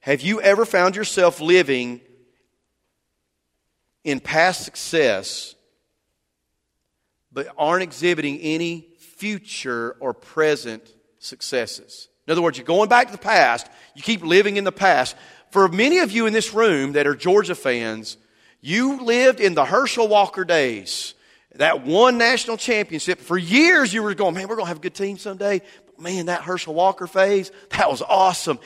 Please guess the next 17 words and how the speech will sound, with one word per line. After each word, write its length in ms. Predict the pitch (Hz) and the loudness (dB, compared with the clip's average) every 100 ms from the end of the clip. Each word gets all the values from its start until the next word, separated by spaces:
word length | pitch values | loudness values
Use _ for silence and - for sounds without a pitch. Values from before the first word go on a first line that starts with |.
| - | -12
And 100 | 131 | -6
you 120 | 165 220 | -2 2
lived 420 | 185 233 233 165 | 6 8 6 6
in 160 | 196 | 0
the, 140 | 175 135 - - | 0 -4 -8 -8
in 180 | - 190 | 0 2
the 80 | 156 | 0
success 600 | - 165 - 208 208 - | -10 -10 -2 2 2 0
of 100 | 180 | -6
the 80 | 156 | -6
past 420 | - 214 196 143 | -4 0 0 0
until 220 | 139 196 | -6 -14
two 180 | - 226 | -10 -10
years 280 | 208 269 - | -8 -10 -10
ago. 180 | 127 113 | -8 -6
What 200 | 180 185 | -2 0
happened? 360 | 226 233 117 | 0 -2 -8